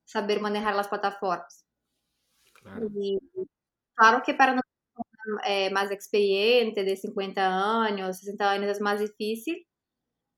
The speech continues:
Speaker 1: porque por la cuestión de generación y, y todo esto, pero sí es posible. Yo creo que, que, que si estamos hablando de adultos, adultos nosotros tenemos autonomía,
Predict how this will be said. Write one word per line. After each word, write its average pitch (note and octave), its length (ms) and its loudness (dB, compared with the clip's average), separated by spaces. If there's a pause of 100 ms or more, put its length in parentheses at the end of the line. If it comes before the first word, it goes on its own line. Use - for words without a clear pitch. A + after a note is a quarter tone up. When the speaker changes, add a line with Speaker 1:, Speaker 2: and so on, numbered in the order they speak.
(800)
Speaker 1:
porque F#3+ 840 0
por A3 100 -2
la A#3 120 4
cuestión A#3+ 340 2
de A#3 60 0
generación G3+ 1040 0
y, F3 320 -10
y G3 160 -10
todo G3+ 260 -2
esto, A3+ 380 -2
pero G4 200 4
sí G4+ 140 -2
es F4+ 160 -4
posible. G3+ 600 -4
Yo F#3+ 100 -8
creo G#3 260 -4
que, A3 680 2
que, G3+ 380 -2 (400)
que G3+ 260 2
si A3 220 -12
estamos A#3 280 0
hablando A3 300 2
de G3+ 120 2
adultos, G3 800 -2
adultos G#3 500 -4
nosotros C4 380 -4
tenemos C4+ 320 0
autonomía, A3 760 -4